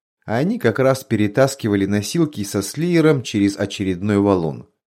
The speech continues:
"Не нравится мне это". Но ответить Андрей не успел,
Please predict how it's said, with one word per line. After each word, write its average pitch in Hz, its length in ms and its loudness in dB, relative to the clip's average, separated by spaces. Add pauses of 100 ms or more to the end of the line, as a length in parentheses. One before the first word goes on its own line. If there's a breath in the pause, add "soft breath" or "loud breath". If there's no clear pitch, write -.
(300)
"Не 95 180 -8
нравится 110 800 -4
мне 131 180 0
это". 101 440 -2 (1040)
Но 190 280 4
ответить 208 600 -2
Андрей 107 400 0
не 113 120 0
успел, 98 580 0